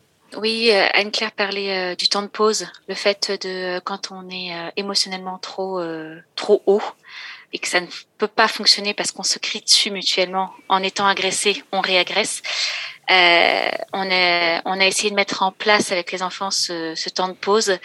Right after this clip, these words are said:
où, euh, on va chacun dans un endroit qui nous fait du bien pour nous recentrer. Et alors, quand ils étaient petits, euh, euh, je, je faisais un signe de la main, euh, aux garçons que je devais vers le haut en disant, « Les enfants, j'ai besoin d'un temps de pause là. »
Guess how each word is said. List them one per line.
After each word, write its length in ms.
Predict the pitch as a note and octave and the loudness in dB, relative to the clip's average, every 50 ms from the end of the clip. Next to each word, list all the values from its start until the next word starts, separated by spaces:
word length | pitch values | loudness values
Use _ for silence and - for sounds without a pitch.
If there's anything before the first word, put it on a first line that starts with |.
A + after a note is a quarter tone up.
| - - - - - - - - - - - | -4 -4 -4 -4 -4 -6 -8 -10 -14 -14 -14
où, 200 | - F#3+ G3 G3 | -12 -4 0 4
euh, 760 | F#3 F3+ F3 E3+ E3 E3 E3 E3 E3 E3 D#3+ D#3+ D#3 - - - - _ _ - | 6 6 6 6 6 4 4 4 2 2 0 0 0 0 -2 -4 -6 _ _ -6
on 260 | F#3 F#3+ F3+ F3+ F3+ | -6 -4 -4 -4 -6
va 220 | F3 E3+ F#3+ F#3+ F#3+ | -2 4 4 6 8
chacun 500 | - - - A3 G#3+ - - A#3 A#3 A3+ | 8 8 8 6 4 4 2 2 2 2
dans 160 | G#3 F#3 F#3+ | 0 -2 -2
un 80 | F#3 F#3+ | -2 -4
endroit 220 | F#3+ F#3 G#3+ A3 | 0 0 0 0
qui 120 | - - | 0 -4
nous 60 | G3+ F#3+ | -10 -8
fait 140 | - A3 | -6 -6
du 120 | - - F#3+ | -4 -4 -4
bien 260 | - F#3 F#3 G3+ - _ _ - | -2 -2 -2 -4 -4 _ _ -4
pour 120 | - F#3+ | -4 -2
nous 80 | F#3 F#3 | -2 0
recentrer. 500 | - - - F#3+ F#3 - - F#3+ F3+ _ _ _ _ _ - - - - - - - - - - - _ - | -2 0 0 0 -2 0 -2 -2 -4 _ _ _ _ _ -18 -14 -12 -10 -10 -10 -10 -12 -12 -14 -18 _ -2
Et 160 | - G3 F#3+ F#3+ | 0 4 6 6
alors, 140 | F#3+ F#3 | 6 6
quand 180 | - - G#3 - | 4 2 0 2
ils 100 | A3 G3+ | 0 -2
étaient 180 | G#3 - G#3+ G#3 | 0 0 0 0
petits, 460 | - G3 - - - A#3+ A#3+ A#3+ A3 | 0 0 0 0 0 0 2 2 4
euh, 380 | F#3 F3+ F3 F3 E3+ E3+ E3 - - - _ _ - - - | 4 4 2 2 0 0 -2 -4 -6 -8 _ _ -6 -4 -4
euh, 240 | F3 E3+ - - - - - - - - - - - | -4 -4 -4 -6 -8 -8 -8 -10 -12 -14 -12 -6 -4
je, 240 | - - - - - - | -4 -2 -2 -4 0 4
je 220 | - - - - - | 6 6 6 6 2
faisais 340 | - - - G3 F#3+ - F#3+ | -4 0 2 4 4 6 6
un 100 | F#3 F3 | 4 6
signe 220 | - - A#3 A3+ | 4 4 4 6
de 80 | G#3 G3+ | 6 6
la 120 | F#3+ F#3 | 6 6
main, 420 | F#3+ F#3+ G3 G#3 G3+ F#3 E3 D#3 D#3+ | 6 6 4 4 4 2 0 -2 -4
euh, 240 | - _ - F#3 | -10 _ -2 0
aux 20 | F#3+ | 4
garçons 380 | F3+ F#3 F3 - - G#3+ G#3 | 4 4 4 4 0 0 -2
que 160 | - - - F3 | -2 -4 -6 -4
je 140 | F3 - | -2 2
devais 360 | - G#3 G3+ F#3+ G3+ G#3+ G#3 G3+ | 4 4 4 6 6 4 4 6
vers 100 | - F3+ | 2 2
le 80 | E3 F3+ | 4 4
haut 80 | F#3+ G3 | 2 2
en 40 | |
disant, « 180 | F#3+ F3 F#3+ F#3 | 2 4 2 2
Les 140 | F3+ F#3+ G3 | 4 4 2
enfants, 240 | G3+ G3 - A3+ A3 | 2 2 4 2 4
j'ai 120 | G3 G3+ | 4 4
besoin 200 | - G3 G#3 G#3+ | 2 4 4 4
d'un 100 | G#3 F#3+ | 4 4
temps 140 | F#3 - G#3 | 2 2 0
de 60 | G3+ | 0
pause 280 | - - G3+ F#3+ F#3 - | 0 -2 -2 -2 0 0
là. » 140 | E3 D#3+ | -2 -2